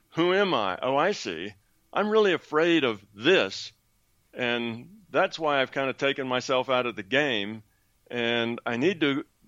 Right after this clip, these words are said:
deal with that fear. Accept that fear. All right, I get rejected. That's okay. That's not so much about me as it is about the person rejecting me,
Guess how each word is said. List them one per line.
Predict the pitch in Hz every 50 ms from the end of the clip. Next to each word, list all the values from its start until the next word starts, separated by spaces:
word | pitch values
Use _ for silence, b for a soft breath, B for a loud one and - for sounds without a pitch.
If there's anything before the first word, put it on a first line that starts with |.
| -
deal | - 160 226 240
with | 208 147 123 -
that | 110 107 - -
fear. | - 113 98 92 78 67 - - _ _ _ _ _ _ _ _ _ _ _ _ _ _ _ _ _ _ _ _ _ -
Accept | 151 - - - - 156 165 202 - - _
that | 190 156 - - _
fear. | - - 110 98 92 65 62 - _ _ _ _ _ -
All | - 101 98 98
right, | 98 101 117 170 226 233 -
I | 113 110
get | 104 95 113 -
rejected. | - 104 101 98 135 147 160 160 - 160 156 147 _ - - _ _ _ _ _ _ _ _ _ _
That's | 123 123 120 -
okay. | 131 127 120 - 139 123 107 92 - 110 - _ _ _ _ _ _ _ _ _ _ _ _ _ _ _ _ _ _ _ _ _ _ _ _ _ _ -
That's | - 139 - -
not | 143 143 147 143
so | - 151 143
much | 135 135 135 131 - - -
about | 104 113 127 120 120 107 110
me | 120 127 131 135
as | 131 120 104
it | 107 104
is | 123 123 113
about | 117 107 120 117 120 120 120 _ _
the | 95
person | - - 113 113 - - 120 107
rejecting | 110 110 101 - - 110 101 - - 98 90 92
me, | 98 69 76